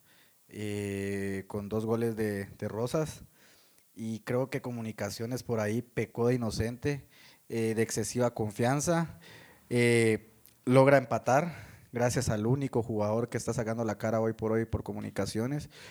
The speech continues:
Hasta Chepo Calderón me está quedando a deber. Y, pues,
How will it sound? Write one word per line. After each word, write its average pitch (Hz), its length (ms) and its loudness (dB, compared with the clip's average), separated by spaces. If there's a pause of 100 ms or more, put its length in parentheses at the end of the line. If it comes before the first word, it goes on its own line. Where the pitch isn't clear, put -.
(340)
Hasta 104 380 -2
Chepo 131 280 4
Calderón 117 380 0
me 127 80 -2
está 120 180 -2
quedando 120 320 2
a 113 80 2
deber. 110 300 0 (1120)
Y, 120 540 2
pues, - 640 -2